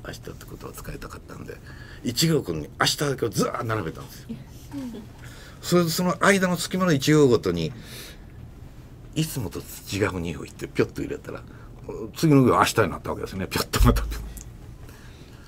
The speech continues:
どうなるんだろう。そうするといつもと違う匂いだから、花の匂いが。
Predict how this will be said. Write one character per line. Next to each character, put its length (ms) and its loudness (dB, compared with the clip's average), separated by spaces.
ど 160 4
う 60 4
な 120 0
る 80 -12
ん 40 -12
だ 100 -10
ろ 80 -10
う。 60 -16
そ 60 -2
う 20 -2
す 60 -10
る 40 -18
と 80 2
い 80 2
つ 80 -2
も 100 2
と 100 -6
違 260 -2
う 80 4
匂 180 0
い 60 -2
だ 100 -2
か 100 -8
ら、 120 -8
花 260 0
の 320 -2
匂 160 -4
い 40 -4
が。 120 -6